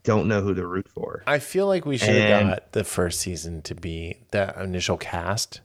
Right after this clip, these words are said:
Speaker 2: and then the second
Speaker 1: I
Speaker 2: season you
Speaker 1: hundred percent
Speaker 2: can go
Speaker 1: agree.
Speaker 2: with new characters because
Speaker 1: Yes.
Speaker 2: you have time to, like, it was just so abrupt.
Speaker 1: And that's where the, one of the things I,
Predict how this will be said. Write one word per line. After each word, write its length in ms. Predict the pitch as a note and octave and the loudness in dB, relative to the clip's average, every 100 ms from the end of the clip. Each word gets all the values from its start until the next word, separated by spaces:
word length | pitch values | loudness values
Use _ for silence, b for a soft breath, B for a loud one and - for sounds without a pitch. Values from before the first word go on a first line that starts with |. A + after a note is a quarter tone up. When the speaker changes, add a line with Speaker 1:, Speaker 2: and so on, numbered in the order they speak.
| _ _ _ - | _ _ _ -4
Speaker 2:
and 100 | C3 | 2
then 120 | C3 | 2
the 60 | A2 | 2
second 280 | - F#2+ E2+ | 0 -2 2
Speaker 1:
I 120 | A2+ | 2
Speaker 2:
season 0 | |
you 60 | G2 | 2
Speaker 1:
hundred 240 | G#2+ F2+ | 0 0
percent 280 | F2 F2+ F#2 | -4 0 0
Speaker 2:
can 100 | F#2 | 2
go 100 | F#2+ | 0
Speaker 1:
agree. 100 | F#2 | 0
Speaker 2:
with 160 | F2+ E2+ | -2 -4
new 140 | F2 | -8
characters 580 | - F#2 F2+ F#2 F2+ F#2 | -8 -8 -8 -8 -10 -8
because 460 | F#2+ - F2 - - B B B | -12 -8 -8 -8 -12 B B B
Speaker 1:
Yes. 280 | F2+ - A#2+ | -2 0 2
Speaker 2:
you 120 | C3 | 4
have 320 | - B2+ - | 4 0 -2
time 400 | - A#2 A2 G2+ | -2 0 0 -2
to, 180 | - F#2 | -4 -6
like, 340 | F2+ F2 - B B B B | -4 -4 -8 B B B B
it 100 | F3 | 4
was 120 | F#3 | 4
just 240 | F#3+ F3+ - | 4 4 4
so 240 | G3 F3+ | 4 4
abrupt. 640 | A2 - F2 - - - - _ _ _ _ _ _ _ _ _ _ _ _ _ b b b - | 2 0 -12 -12 -14 -20 -20 _ _ _ _ _ _ _ _ _ _ _ _ _ b b b 0
Speaker 1:
And 200 | C3+ A#2+ | 2 4
that's 300 | B2 B2 - | 4 2 0
where 340 | B2+ B2 A#2 G#2+ | 4 6 6 4
the, 220 | A2 G#2 | 2 2
one 240 | G#2+ G#2+ | 2 4
of 100 | A2 | 4
the 120 | G#2+ G2+ | 2 2
things 400 | G#2+ G#2 G2 G2+ | 2 2 2 2
I, 300 | G2 F#2+ | 4 2